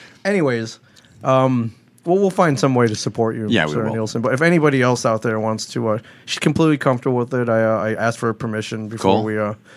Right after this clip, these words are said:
Speaker 1: well, she put it out there. Like, it's not private or anything.
Speaker 2: No.
Speaker 1: But I thought, uh, very brave, though.
Speaker 2: Yeah. And she's, I mean, she's an attractive girl, so.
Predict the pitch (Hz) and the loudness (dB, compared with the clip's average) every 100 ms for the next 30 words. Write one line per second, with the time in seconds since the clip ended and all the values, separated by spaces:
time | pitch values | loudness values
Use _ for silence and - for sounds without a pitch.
0 | - - - - 392 - 131 135 123 123 | -8 -4 -2 2 2 2 0 -2 -4 -8
1 | 123 117 - - - - 143 - 110 120 | -8 -8 -12 -20 -12 -2 0 2 0 2
2 | 110 104 104 107 120 117 135 117 117 - | 0 -4 -6 -8 -10 -4 0 0 -4 -6
3 | 165 180 170 165 - 233 240 175 170 123 | 0 0 2 0 -2 -2 0 2 0 0
4 | 113 104 98 - _ _ _ - 208 285 | -2 -6 -8 -14 _ _ _ -2 0 0
5 | - _ _ _ _ _ _ 143 143 269 | -2 _ _ _ _ _ _ -4 -2 -2
6 | 240 - 78 113 131 156 135 190 113 180 | -2 -6 -6 0 2 0 0 -2 -2 0
7 | 135 107 90 78 76 135 - | 0 0 -2 -4 -4 -2 0